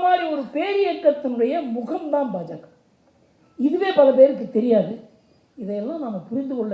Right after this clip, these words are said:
வேண்டும். இது எதுக்காக இதை விவரமா சொல்கிறேன் என்றால், இந்த எலெக்ஷனோட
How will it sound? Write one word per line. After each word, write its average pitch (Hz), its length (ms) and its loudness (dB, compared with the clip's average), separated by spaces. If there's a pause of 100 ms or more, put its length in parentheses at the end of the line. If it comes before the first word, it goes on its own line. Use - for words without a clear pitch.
வேண்டும். 165 260 -10 (560)
இது 165 140 -12 (120)
எதுக்காக 277 380 4
இதை 226 140 0
விவரமா 226 380 -2 (120)
சொல்கிறேன் 202 460 -4
என்றால், 160 320 -2 (1400)
இந்த 339 180 -2 (120)
எலெக்ஷனோட 415 460 2